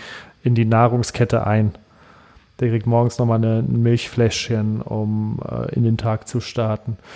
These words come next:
Die, äh, Tochter und ich, wir frühstücken. Und sie will meistens auch Müsli haben, was sie aber nicht so oft kriegt, weil Müsli ja auch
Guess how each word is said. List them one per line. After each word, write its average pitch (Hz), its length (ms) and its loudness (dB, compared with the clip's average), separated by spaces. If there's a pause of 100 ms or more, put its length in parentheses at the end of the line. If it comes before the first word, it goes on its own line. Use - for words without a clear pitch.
(340)
Die, 123 460 4
äh, 120 480 -4
Tochter 135 340 2
und 117 100 2
ich, - 200 -4
wir 123 80 2
frühstücken. 113 580 -6
Und 123 140 -2
sie 131 160 4
will 143 160 6
meistens 139 480 2
auch 143 320 4
Müsli 151 460 4
haben, 143 440 0
was 131 140 -4
sie 143 120 0
aber 123 160 2
nicht 127 180 -2
so 139 140 -2
oft - 220 -6
kriegt, - 320 -4
weil 120 140 2
Müsli 127 320 0
ja 120 160 2
auch - 140 -6